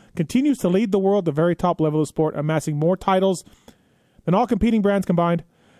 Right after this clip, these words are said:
Uh, over two hundred twenty-two U S titles, two hundred thirteen world titles, whether it's the Fat Bar, whether it's the Fat Bar thirty-six that was introduced earlier this year, the Twin Wall Bar, the seven eighths Bar, renthal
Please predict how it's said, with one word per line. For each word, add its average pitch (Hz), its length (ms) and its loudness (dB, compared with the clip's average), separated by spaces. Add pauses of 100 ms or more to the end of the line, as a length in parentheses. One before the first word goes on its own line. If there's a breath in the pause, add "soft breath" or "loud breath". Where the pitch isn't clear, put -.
(320 soft breath)
Uh, 147 140 0
over 156 160 0
two - 160 -2
hundred 196 180 0
twenty-two 185 300 0
U 175 160 2
S 160 80 -2
titles, 165 420 -2 (140)
two - 100 -2
hundred 175 240 0
thirteen 180 440 -2
world 165 240 0
titles, 160 420 0 (340 loud breath)
whether 160 280 2
it's 160 160 -4
the 175 160 0
Fat 185 280 -2
Bar, 175 300 0 (340)
whether 160 200 0
it's - 80 -6
the - 60 -20
Fat 180 180 -2
Bar 175 140 0
thirty-six 170 500 -2
that 165 60 -2
was 143 120 -6
introduced 160 540 -6
earlier 156 180 0
this 147 180 -2
year, 180 220 0 (300 loud breath)
the 151 80 -4
Twin 208 240 0
Wall 208 220 2
Bar, 202 260 0
the 156 80 0
seven 202 340 0
eighths 202 180 0
Bar, 214 360 0 (340 loud breath)
renthal 208 460 0